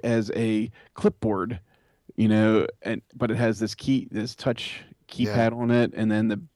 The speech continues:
Speaker 1: back of the computer is really low profile, kind of space agey looking. It looks like it might have come right out of Buck Rogers' T V show at the time. Um, uh, I was really impressed. And what was it? It,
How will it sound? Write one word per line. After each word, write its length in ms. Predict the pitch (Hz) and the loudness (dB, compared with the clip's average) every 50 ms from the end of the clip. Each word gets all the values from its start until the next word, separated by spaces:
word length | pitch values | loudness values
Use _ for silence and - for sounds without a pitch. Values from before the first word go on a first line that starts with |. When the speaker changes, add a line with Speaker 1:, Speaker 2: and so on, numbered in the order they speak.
| _ - | _ -4
Speaker 1:
back 260 | - 110 107 117 - | -2 -2 -2 -2 -2
of 40 | 107 | -4
the 60 | 107 | -4
computer 420 | 104 107 104 - 113 110 107 101 | -4 -4 -4 -2 -2 0 0 0
is 140 | 101 101 92 | -2 -4 -6
really 500 | 95 101 104 110 110 110 110 110 107 107 - - - - - - | -6 -4 -2 0 2 2 2 2 0 -2 -4 -10 -20 -18 -8 -2
low 200 | - 104 110 110 | 2 2 2 2
profile, 640 | 101 - - 107 104 107 107 - 107 104 113 110 | 0 0 0 2 2 2 0 0 0 0 0 0
kind 220 | 113 - 117 92 101 | -2 -2 -2 -2 -2
of 80 | 107 | -2
space 420 | - - - - 113 113 113 - - - | -4 -6 -6 -2 -2 -2 -2 -2 -6 -6
agey 560 | 110 110 110 107 104 110 110 110 110 110 107 | -4 -4 -4 -2 -2 0 0 2 2 2 2
looking. 640 | 104 107 107 110 - 104 110 110 110 110 113 110 107 | 2 2 2 0 0 0 0 2 2 2 2 2 0
It 40 | |
looks 160 | 104 - - - | -2 -4 -2 -4
like 140 | 110 - | -4 -4
it 180 | 101 98 - - | -4 -8 -8 -6
might 200 | 90 104 107 101 | -2 0 0 0
have 140 | 98 - - | 0 -2 -4
come 260 | - - 101 110 107 | -4 -2 0 2 2
right 100 | 104 101 | 2 2
out 100 | 101 92 | 2 0
of 140 | 95 - - | 0 -2 -2
Buck 220 | - 104 - - | -4 -4 -4 -2
Rogers' 340 | 82 95 98 98 101 104 - | -2 -2 -2 0 -2 -4 -6
T 180 | - - 104 101 | -6 -6 -6 -4
V 160 | 104 101 95 | -4 -4 -4
show 240 | - - 101 98 95 | -2 0 0 2 2
at 80 | 92 - | 0 0
the 60 | - | -4
time. 380 | - 104 92 90 92 90 - - - - - - - - - _ _ - - | -4 -2 0 2 2 0 0 -2 -8 -20 -20 -20 -20 -20 -20 _ _ -14 -8
Um, 460 | - 92 90 87 80 82 117 101 92 - - - _ _ - - | -4 -2 -2 0 0 -2 -2 -4 -6 -12 -18 -20 _ _ -8 -6
uh, 140 | 92 80 - | -6 -4 0
I 120 | - 107 | 0 2
was 140 | 98 101 95 | 2 2 2
really 200 | 107 113 107 98 | 2 2 2 2
impressed. 400 | 90 - 110 92 87 - - - - - - - - - - - _ _ _ _ _ _ - - | 2 2 0 0 0 0 -4 -10 -14 -18 -18 -18 -20 -20 -20 -20 _ _ _ _ _ _ -12 -8
And 260 | - 107 107 92 - | -4 -2 -2 -2 0
what 140 | - 110 131 | 2 2 2
was 80 | 113 113 | 4 2
it? 120 | - - _ - | 0 -2 _ 0
It, 140 | 117 - | 0 0